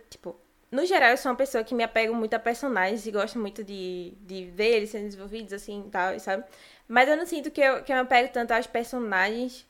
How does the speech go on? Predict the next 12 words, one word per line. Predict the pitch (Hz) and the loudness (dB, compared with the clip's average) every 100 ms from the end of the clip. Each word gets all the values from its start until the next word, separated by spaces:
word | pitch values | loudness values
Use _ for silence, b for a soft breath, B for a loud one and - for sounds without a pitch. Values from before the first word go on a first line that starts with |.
| - | -20
do | 196 208 | -10 -2
Bergman, | 208 214 226 247 | 0 0 -2 -4
assim. | 247 190 - | -6 -10 -12
Tipo, | - 190 | -12 -8
o | - 220 | -8 0
que | 247 | 2
eu | 233 | 4
amo | 220 240 | 4 2
mais | 220 208 | 0 0
dos | 220 | -6
filmes | 214 220 | -6 -6
dele | 175 185 208 269 | -4 -4 -4 -8